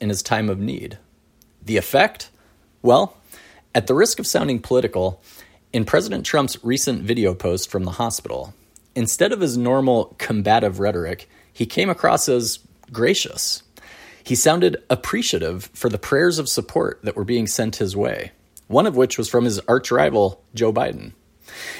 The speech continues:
And Trump said he would never forget the kindness he was receiving. And I think I believed him. His never-ending tweets have calmed down over the last few days. He hasn't been attacking anyone.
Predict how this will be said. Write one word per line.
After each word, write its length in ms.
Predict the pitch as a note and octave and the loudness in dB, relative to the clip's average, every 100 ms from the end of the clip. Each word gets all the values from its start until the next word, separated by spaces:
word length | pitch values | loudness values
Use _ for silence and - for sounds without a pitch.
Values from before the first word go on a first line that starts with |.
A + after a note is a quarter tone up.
| - | -6
And 140 | B2 A#2 | -2 0
Trump 260 | - G#3 | 2 2
said 360 | - E3+ D#3+ - - | 2 4 4 0 -10
he 160 | - C3+ | -2 2
would 120 | A#2+ | 2
never 260 | C#3+ - | 0 -2
forget 460 | - E3 B2 C3 - | -2 -2 0 0 0
the 80 | - | -6
kindness 560 | - G2+ F2 D2 - | -2 -4 -4 -6 -6
he 100 | - | -4
was 160 | F2+ F2 | -4 -4
receiving. 580 | D2+ - C#2+ - - G2 _ _ _ _ _ - - - - - _ _ _ - | -6 -6 -8 -12 -14 -20 _ _ _ _ _ -20 -20 -20 -20 -20 _ _ _ -4
And 100 | C#3 | 2
I 120 | D3 | 4
think 400 | C#3 G#3+ A#3 - _ _ - | 4 0 0 -8 _ _ 0
I 120 | D3 | 2
believed 480 | D3 B2+ A#2+ - - | 4 2 0 -4 -10
him. 240 | - - - _ _ _ - _ | -16 -20 -20 _ _ _ -20 _
His 200 | - A2 | -2 0
never-ending 520 | A#2+ D3 D#3+ D#3 B2+ | 2 2 2 2 0
tweets 480 | - - B2 F3+ - | -2 -4 -4 -4 -8
have 200 | - G2+ | -8 -8
calmed 300 | - A#2+ A2 | 0 2 2
down 240 | F#2+ G2+ C3 | 0 0 -2
over 160 | C#3 | -2
the 60 | C3 | 0
last 300 | C#3 C3+ - | 0 0 -4
few 120 | C3 | -4
days. 460 | A#2+ B2+ D#3+ - - _ - | -2 -2 -4 -8 -14 _ -4
He 140 | B2 | 0
hasn't 300 | A2+ B2+ A2+ | 2 2 2
been 120 | A2+ | -2
attacking 480 | G2 - G2 - B2 | -2 -2 -2 -2 -4
anyone. 440 | C3+ C#3 C#3+ F#3 | -4 -4 -6 -8